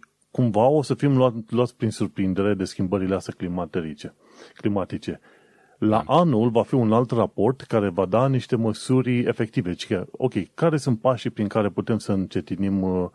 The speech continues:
Speaker 1: schimbările astea extraordinar de mari? Și atunci, la anul, o să trebuiască să avem un, uh, alt raport în care se explică, băi, ok, industria trebuie să facă asta, oamenii trebuie să facă asta și atunci, probabil, că se vor, uh, dacă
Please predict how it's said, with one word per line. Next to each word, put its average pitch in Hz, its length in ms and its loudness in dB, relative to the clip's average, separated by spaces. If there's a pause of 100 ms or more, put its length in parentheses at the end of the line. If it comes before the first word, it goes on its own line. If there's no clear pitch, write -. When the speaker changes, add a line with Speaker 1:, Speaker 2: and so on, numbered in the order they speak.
(140)
Speaker 1:
schimbările 95 540 -2
astea 90 420 -4
extraordinar 90 600 -4
de 98 80 -6
mari? 85 220 -8 (220)
Și - 100 -4
atunci, 113 220 0
la 107 160 2
anul, 123 160 4
o 110 40 2
să 107 120 -4
trebuiască 101 440 -4
să - 140 -6
avem 101 280 0
un, 98 220 2
uh, 95 280 2
alt 101 200 -2
raport 104 340 -2
în - 80 -4
care 95 180 -2
se 85 120 -10
explică, - 380 -6
băi, 101 240 0 (520)
ok, 113 140 -4 (680)
industria 123 500 2
trebuie 107 140 -2 (140)
să - 80 -2
facă 101 200 -4
asta, 85 320 -2
oamenii 110 400 2
trebuie 107 140 -2
să 104 100 -10
facă 98 320 -4
asta 85 320 -4
și 98 380 -6
atunci, 160 360 -2
probabil, 90 640 0 (540)
că 120 320 2
se 107 140 -2
vor, 110 260 0
uh, 107 480 2
dacă 92 360 -2